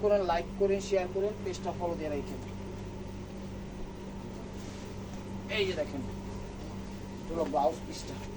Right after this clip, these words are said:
এটা হলো ব্লাউজ পিসটা, দেখছেন? ফুল হাতে হলো ব্লাউজ পিস। এটা হলো কলিজা কালার, কলিজা মেরুন। দেখেন, এটা হলো আঁচলটা, এটা হলো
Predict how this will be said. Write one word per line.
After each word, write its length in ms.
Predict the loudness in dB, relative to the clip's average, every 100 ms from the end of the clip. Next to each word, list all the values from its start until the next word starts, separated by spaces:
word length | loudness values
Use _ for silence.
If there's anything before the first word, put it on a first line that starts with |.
| -6 -6 -6 -4
এটা 100 | -2 0
হলো 100 | 2
ব্লাউজ 220 | 4 2 0
পিসটা, 200 | -4 -2 -2
দেখছেন? 220 | 0 -2 -2
ফুল 160 | 4 4
হাতে 140 | 4 2
হলো 100 | 0 0
ব্লাউজ 200 | 0 -2 -6
পিস। 140 | -6 -6
এটা 100 | -2
হলো 100 | 0 2
কলিজা 280 | 4 8 6
কালার, 180 | 6 0 0
কলিজা 240 | 2 4 4
মেরুন। 220 | 2 -2 -4 -6 -6 -6 -6 -6 -6 -4
দেখেন, 160 | -2 -2
এটা 100 | 0 2
হলো 100 | 4
আঁচলটা, 320 | 4 0 -2 -4 -4 -6 -6 -6 -6 -6 -6 -6 -6 -6 -6 -4
এটা 120 | -2
হলো 100 | 0